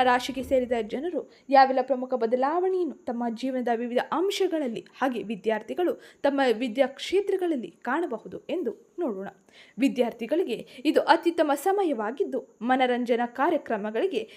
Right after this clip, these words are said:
ಹೆಚ್ಚಿನ ಮನಸ್ಸನ್ನು ನೀಡದೆ ಓದಿನ ಕಡೆ ಹೆಚ್ಚಿನ ಏಕಾಗ್ರತೆಯನ್ನು ವಹಿಸುವುದರಿಂದಾಗಿ ಉತ್ತಮ ರೀತಿಯ ಅಂಕದ ಗಳಿಕೆಯನ್ನು ಮಾಡಬಹುದಾಗಿರಲಿದೆ. ಹಾಗೆ ತನಿಖೆಗಳು, ಲೆಕ್ಕ ಪರಿಶೋಧನೆ, ಸಂಶೋಧನಾ ಯೋಜನೆಗಳಲ್ಲಿ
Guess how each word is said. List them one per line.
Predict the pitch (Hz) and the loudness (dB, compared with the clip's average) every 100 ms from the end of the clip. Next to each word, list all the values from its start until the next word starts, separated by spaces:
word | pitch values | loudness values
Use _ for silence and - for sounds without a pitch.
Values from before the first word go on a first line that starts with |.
| - | -2
ಹೆಚ್ಚಿನ | 330 339 330 | 0 2 4
ಮನಸ್ಸನ್ನು | 262 285 370 370 311 254 247 | 4 2 0 0 -2 -2 -2
ನೀಡದೆ | 240 302 392 381 240 - - _ | 0 2 2 2 -2 -6 -18 _
ಓದಿನ | 240 240 247 | 2 2 0
ಕಡೆ | 226 240 220 | -2 -4 -4
ಹೆಚ್ಚಿನ | - - 240 - | -6 -6 -6 -2
ಏಕಾಗ್ರತೆಯನ್ನು | 247 330 381 302 269 233 226 220 | -2 -2 -2 -2 -2 -6 -4 -2
ವಹಿಸುವುದರಿಂದಾಗಿ | 202 208 226 214 214 208 202 330 277 - - - - | -4 -4 -8 -6 -6 -6 -6 -6 -6 -10 -10 -12 0
ಉತ್ತಮ | 370 330 277 | 2 4 4
ರೀತಿಯ | 269 277 285 | 2 0 -2
ಅಂಕದ | - 339 330 277 196 | 0 0 2 2 2
ಗಳಿಕೆಯನ್ನು | 240 349 403 392 370 226 220 | 4 4 4 2 -4 -4 -6
ಮಾಡಬಹುದಾಗಿರಲಿದೆ. | 311 330 220 202 220 190 185 202 190 190 - _ _ | -4 -4 -4 -6 -8 -8 -10 -10 -10 -12 -18 _ _
ಹಾಗೆ | 226 214 170 | -4 -4 -4
ತನಿಖೆಗಳು, | 220 277 294 302 311 359 - - - | -6 -6 -2 2 2 2 -4 -16 0
ಲೆಕ್ಕ | 262 262 285 | 2 2 2
ಪರಿಶೋಧನೆ, | 262 269 262 349 349 349 392 - - | 2 0 0 0 0 -2 -6 -8 -2
ಸಂಶೋಧನಾ | 247 381 403 381 349 285 | 0 0 0 2 2 0
ಯೋಜನೆಗಳಲ್ಲಿ | 233 254 381 403 359 233 285 415 247 | 0 0 2 2 0 0 0 0 -2